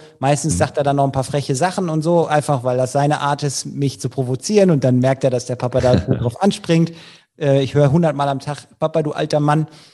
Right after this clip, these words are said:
Speaker 1: Da sag ich immer,
Speaker 2: Mhm.
Speaker 1: „Der alte Mann, der zeigt dir gleich mal was. Hol mal deinen Roller raus“ und dann, ne, solche Sachen. Aber das ist so ein bisschen der, der, der Luxus, den ich mir jetzt heute leiste. Meine Mitarbeiter sagen immer, „Philipp, das, was du heute hast, hast du dir erarbeitet, deshalb genieß es einfach.“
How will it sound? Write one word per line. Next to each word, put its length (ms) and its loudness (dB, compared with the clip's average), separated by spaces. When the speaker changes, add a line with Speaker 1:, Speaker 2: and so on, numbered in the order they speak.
Speaker 1:
Da 80 -8
sag 100 -2
ich 60 0
immer, 100 2
Speaker 2:
Mhm. 60 2
Speaker 1:
„Der 100 2
alte 220 -6
Mann, 160 -2
der 140 -2
zeigt 260 -4
dir 40 -2
gleich 220 0
mal 140 0
was. 200 -4
Hol 140 -2
mal 140 2
deinen 160 4
Roller 240 4
raus“ 280 -2
und 120 -10
dann, 240 -6
ne, 180 -2
solche 280 0
Sachen. 180 -8
Aber 260 2
das 180 0
ist 100 -4
so 60 -2
ein 80 2
bisschen 300 -2
der, 200 4
der, 180 4
der 140 0
Luxus, 460 0
den 160 0
ich 160 -4
mir 80 4
jetzt 180 -2
heute 240 2
leiste. 340 2
Meine 220 -2
Mitarbeiter 460 2
sagen 260 -2
immer, 220 -2
„Philipp, 340 2
das, 220 -2
was 100 -4
du 100 -2
heute 260 0
hast, 180 -2
hast 160 -2
du 60 0
dir 100 2
erarbeitet, 580 0
deshalb 240 -4
genieß 320 -2
es 100 -8
einfach.“ 420 -10